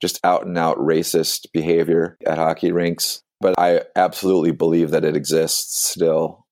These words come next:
and it, it makes me ill, it makes me sick. And hopefully that it goes away as, as the league begins to look more like we do as people,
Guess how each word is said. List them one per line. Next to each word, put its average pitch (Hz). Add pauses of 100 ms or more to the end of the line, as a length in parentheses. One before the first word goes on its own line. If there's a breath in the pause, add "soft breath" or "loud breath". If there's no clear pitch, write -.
(120)
and 82
it, 69
it 65
makes 82
me 78
ill, 80
it -
makes 85
me 82
sick. - (280)
And 87
hopefully 87
that 78
it 82
goes 82
away 85
as, 92 (340)
as 104
the 101
league 113
begins 101
to 95
look 95
more 92
like 90
we 87
do 85
as 80
people, 101